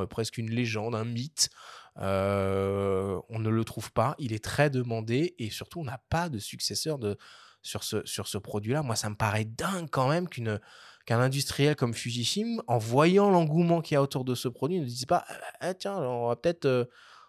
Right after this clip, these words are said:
on va peut-être signer la suite là, parce que, euh, il y a du monde qui attend. »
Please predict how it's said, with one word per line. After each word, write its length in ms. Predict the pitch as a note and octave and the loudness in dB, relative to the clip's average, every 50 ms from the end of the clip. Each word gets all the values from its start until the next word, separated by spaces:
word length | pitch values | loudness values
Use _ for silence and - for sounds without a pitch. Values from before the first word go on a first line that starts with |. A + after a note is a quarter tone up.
| _ _ | _ _
on 40 | - | -10
va 40 | B2 - | -4 -2
peut-être 160 | D#3+ D#3 - | -2 -2 0
signer 240 | - D3+ C#3 C#3 C#3 | 0 0 2 4 6
la 100 | D3+ D#3 | 6 6
suite 260 | - - C4+ - - | 4 2 -2 0 2
là, 120 | E3+ E3+ | 2 2
parce 220 | E3 C#3+ B2 - - | 2 2 -2 -2 -2
que, 100 | - C#3 | 0 0
euh, 500 | C3+ C3 B2+ A#2+ A#2 A2+ A2+ A2+ A2+ A#2 | 2 4 6 6 6 6 4 4 2 2
il 60 | A#2 | 2
y 40 | A#2+ | 0
a 60 | A#2+ | 0
du 100 | B2 B2+ | 0 0
monde 140 | C3+ C#3+ C#3+ | -2 0 2
qui 80 | - | 4
attend. » 320 | A3 - F3+ F3+ F#3 - | 4 4 4 2 0 -2